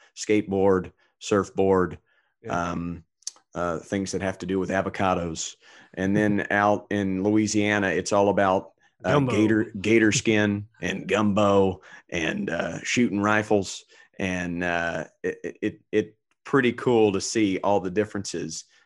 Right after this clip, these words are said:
Speaker 1: But the reason for that is very important. And I think it's the most important thing I teach to any of my fellow coaches is spend ten, twenty minutes if you have to on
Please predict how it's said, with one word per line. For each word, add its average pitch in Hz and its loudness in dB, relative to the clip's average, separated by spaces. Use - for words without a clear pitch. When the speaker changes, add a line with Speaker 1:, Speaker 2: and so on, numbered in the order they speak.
Speaker 1:
But 95 0
the 95 -4
reason 113 0
for - -8
that 87 -2
is 95 -6
very 110 4
important. 92 -4
And 82 -4
I 87 -2
think 98 -6
it's 82 -8
the - -6
most 95 -2
important 92 -2
thing 92 -4
I 85 -4
teach 90 -8
to 87 -4
any 107 0
of 98 -2
my 90 0
fellow 98 2
coaches 92 -2
is 85 -2
spend 117 -2
ten, 110 -2
twenty 107 -2
minutes 101 -2
if 82 -10
you 95 -2
have 107 0
to 82 -6
on 87 -2